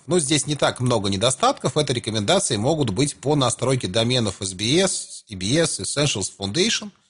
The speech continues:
Приведение этих доменов в соответствии ограничениям, предусмотренным лицензией на данные редакции и пакеты. Покупка, естественно, недостающих лицензий.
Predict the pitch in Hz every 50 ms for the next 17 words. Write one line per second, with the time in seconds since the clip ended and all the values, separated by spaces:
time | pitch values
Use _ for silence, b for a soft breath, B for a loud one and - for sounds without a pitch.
0 | _ _ _ - 131 135 143 143 139 190 208 190 160 139 131 127 107 101 107 107
1 | 104 110 131 180 214 214 196 - - - - _ _ _ - - - 131 117 113
2 | 135 170 170 - - 139 120 107 123 131 123 120 120 110 - - 151 175 190 175
3 | 165 143 123 135 131 113 110 104 - 110 120 127 - 147 139 123 120 104 98 104
4 | 117 110 - - - 113 131 131 127 127 120 95 82 90 98 107 117 123 107 90
5 | 90 101 98 101 101 98 104 101 98 101 101 95 - - 107 101 85 101 101 120
6 | - - - 120 107 101 104 - 113 104 - - 110 95 - - - - _ _
7 | _ _ _ _ _ _ _ _ - - - - 254 277 277 - - 233 233 226
8 | 202 - - _ _ _ - 139 151 208 190 - - - - 110 92 - - -
9 | 120 139 151 170 202 233 - - _ _ - 113 135 143 143 147 - - 127 104
10 | 101 127 175 - - 190 - - 175 156 - - 135 110 92 80 80 85 -